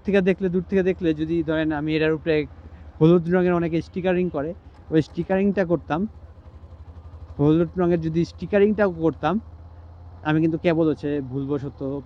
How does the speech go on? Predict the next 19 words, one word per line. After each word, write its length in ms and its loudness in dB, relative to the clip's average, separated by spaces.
চার 140 0
নাম্বার 280 2
গিয়ারে 340 2
ঘুরে 340 -4
দিছি 240 -8
বাইক, 220 -8
কিন্তু 160 -2
বাইক 220 2
কিন্তু 240 0
অফ 220 2
হয় 100 0
না, 80 -2
এই 80 -2
জিনিসটা 300 -6
খেয়াল 280 -4
করলেন। 340 -6
বাইক 300 0
যদি 320 2
আপনাদের 580 0